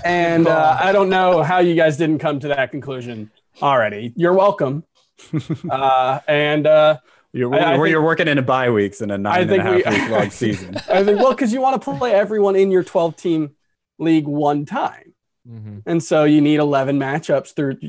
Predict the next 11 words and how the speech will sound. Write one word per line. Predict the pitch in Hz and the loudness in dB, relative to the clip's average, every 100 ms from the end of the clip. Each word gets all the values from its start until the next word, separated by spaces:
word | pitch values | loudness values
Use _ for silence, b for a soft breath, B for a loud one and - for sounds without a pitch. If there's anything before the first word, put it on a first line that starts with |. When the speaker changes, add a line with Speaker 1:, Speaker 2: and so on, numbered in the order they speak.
| - | -8
Speaker 1:
through | 151 143 | -2 0
those | 131 135 | 0 -2
six | - 120 - | -4 -8 -4
weeks. | 165 240 - | -4 -4 -4
So | 156 | 0
everybody | 160 170 180 | 2 2 2
gets | 180 185 | 2 0
one | 170 180 196 | 0 2 2
where | 190 | 2
they're | 196 | 2
not, | 196 196 | 0 -2